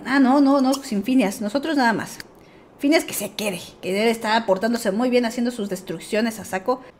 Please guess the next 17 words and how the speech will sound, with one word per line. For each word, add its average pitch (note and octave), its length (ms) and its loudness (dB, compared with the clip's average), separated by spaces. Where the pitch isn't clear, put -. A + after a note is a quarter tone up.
Ahí F#3 160 -4
está A3+ 160 0
nuestro B3+ 240 6
buen F#4 220 2
Phineas, F#4+ 560 2
destruyendo C4 560 2
toda D#4+ 200 8
la C#4 100 4
vida D4 340 4
terrestre C#4+ 480 4
que B3+ 200 0
hay C#4+ 140 2
en D4+ 80 6
el B3+ 100 6
mundo C#4+ 340 6
mundial, A#3 360 4
mundialísimo. C4 680 2